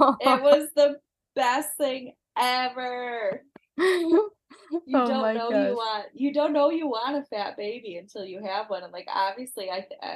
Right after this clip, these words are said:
Speaker 1: you definitely can feel the difference. Like, I had Oakland, I think, was seven and a half pounds, and,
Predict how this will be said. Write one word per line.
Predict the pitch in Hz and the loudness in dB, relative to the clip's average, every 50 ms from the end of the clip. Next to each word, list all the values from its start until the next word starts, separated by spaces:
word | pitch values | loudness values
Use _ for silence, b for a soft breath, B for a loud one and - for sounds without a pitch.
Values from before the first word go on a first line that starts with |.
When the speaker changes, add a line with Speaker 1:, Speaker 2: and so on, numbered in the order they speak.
| - - | -10 -12
Speaker 1:
you | 202 220 220 202 | -14 -16 -12 -6
definitely | 214 202 208 - 277 269 269 | -6 -6 -6 -6 -10 -12 -8
can | - 285 262 - | -8 -8 -8 -8
feel | - 220 196 190 | -6 -4 -4 -2
the | 190 190 | -4 -6
difference. | 175 175 175 - 214 233 269 320 349 - - | -10 -12 -12 -10 -10 -8 -8 -10 -10 -12 -8
Like, | 220 190 185 196 196 | -8 -8 -8 -8 -12
I | 202 | -10
had | 214 185 180 180 175 175 - - | -8 -8 -8 -8 -8 -10 -12 -10
Oakland, | 202 202 202 - 214 214 208 | -10 -10 -10 -10 -12 -12 -12
I | 208 | -12
think, | 208 196 196 175 | -14 -16 -16 -14
was | 170 170 - - | -14 -14 -12 -12
seven | - 180 165 - | -10 -10 -10 -12
and | 175 170 180 | -14 -16 -16
a | - 170 | -14 -12
half | 160 165 165 _ - | -12 -12 -12 _ -14
pounds, | 185 165 165 170 170 196 196 - | -12 -12 -10 -12 -14 -16 -20 -20
and, | 175 165 170 | -20 -20 -20